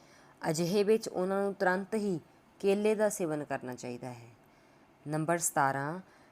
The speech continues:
ਇੱਕ ਗ੍ਰਾਮ ਰਾਈ ਦਾ ਚੂਰਨ ਦੋ ਗ੍ਰਾਮ ਘਿਓ ਦੇ ਵਿੱਚ ਰਗੜ ਕੇ,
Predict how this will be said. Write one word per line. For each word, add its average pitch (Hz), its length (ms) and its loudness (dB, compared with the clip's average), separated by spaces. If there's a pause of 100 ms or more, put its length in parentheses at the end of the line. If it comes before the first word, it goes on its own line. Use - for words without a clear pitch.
(140)
ਇੱਕ 220 240 -2
ਗ੍ਰਾਮ 226 400 2
ਰਾਈ 165 300 4
ਦਾ 208 180 0
ਚੂਰਨ 160 520 -2 (460)
ਦੋ 175 340 2
ਗ੍ਰਾਮ 214 360 0 (100)
ਘਿਓ 185 200 4
ਦੇ 190 140 2
ਵਿੱਚ 202 220 -2
ਰਗੜ 143 380 0
ਕੇ, 151 400 -2